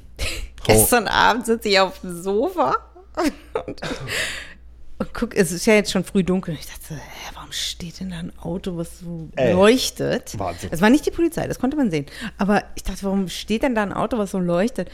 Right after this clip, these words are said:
Speaker 1: Und dann hab ich gesagt, „Jörg, geh doch mal raus, gucken, was da jetzt los ist.“ Ich ahnte eigentlich schon, dass die da was reparieren. Und zwar steht bei unserem Nachbarn der Hof konstant unter Wasser, ne?
Speaker 2: Ja, die, die, die Einfahrt, jetzt so
Speaker 1: Ja,
Speaker 2: eine
Speaker 1: die
Speaker 2: Senke.
Speaker 1: Ein-, ja.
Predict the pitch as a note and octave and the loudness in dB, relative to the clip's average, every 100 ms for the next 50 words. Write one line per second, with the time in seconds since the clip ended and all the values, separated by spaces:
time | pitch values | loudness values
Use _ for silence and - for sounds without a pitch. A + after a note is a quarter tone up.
0 | - - F3+ E3 - D3+ F3 F3+ G3 F#3 | -14 -6 -4 -4 -6 -4 -2 0 0 -2
1 | F3 D3 - - - - - - A3+ D#3 | 0 -2 -4 -6 -10 -16 -16 -6 -2 -2
2 | D#3+ F3 E3 - F#3 F#3 - E3+ D#3+ - | 0 0 0 -4 -4 -2 -2 -4 -6 -4
3 | - - G3+ F4 C#4 - E3+ E3+ F3 E3 | -6 -2 0 2 2 2 2 0 0 -2
4 | - E3 E3 E3 D#3+ D3+ D#3+ D3+ D3 D#3+ | -2 -2 -2 -4 -4 -4 -4 -6 -6 -4
5 | F3+ F#3 E3+ E3 - E3+ F3+ - - - | -2 -2 -2 -4 0 2 0 -2 -16 -20
6 | - - - - - - E3+ D3 A#2 D3+ | -20 -18 -20 -18 -12 -2 0 0 0 0
7 | D3+ D#3+ F3 G#3+ G3 E3 D#3 E3+ E3 - | 0 -2 -2 -2 0 0 0 -2 -4 -10
8 | - - - - - - D3 D3 - D3 | -20 -20 -20 -20 -18 -4 -4 -2 -6 -8
9 | C#3+ D3 C#3+ C3+ D3+ D#3 D2 A2+ A#2 A2 | -6 -4 -2 -2 -2 -4 4 6 6 6
10 | G#2+ G2+ G2 A#2+ A#2+ G2+ G#2 - E3 D#3 | 4 4 4 6 6 4 4 6 8 8
11 | A#2 D3 B2 E3 D3+ | 8 8 6 6 2